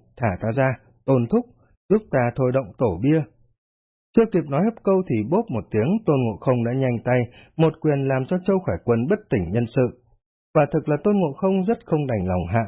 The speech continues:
thủ, nhưng trong lúc nóng giận Châu Khải Quân đã vọt miệng nói ra hai chữ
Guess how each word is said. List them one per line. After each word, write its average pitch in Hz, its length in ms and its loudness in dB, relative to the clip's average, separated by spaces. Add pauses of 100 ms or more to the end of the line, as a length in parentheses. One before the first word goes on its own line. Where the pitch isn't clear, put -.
thủ, 104 220 0 (400)
nhưng 208 200 4
trong 196 200 0
lúc 240 220 0
nóng 139 220 -2
giận 156 180 0 (120)
Châu 139 120 2
Khải 92 260 -2
Quân 120 220 2
đã 131 60 -4 (100)
vọt 127 220 0
miệng 117 260 -2
nói 101 200 0
ra 143 160 -2
hai 110 160 2
chữ 175 140 -2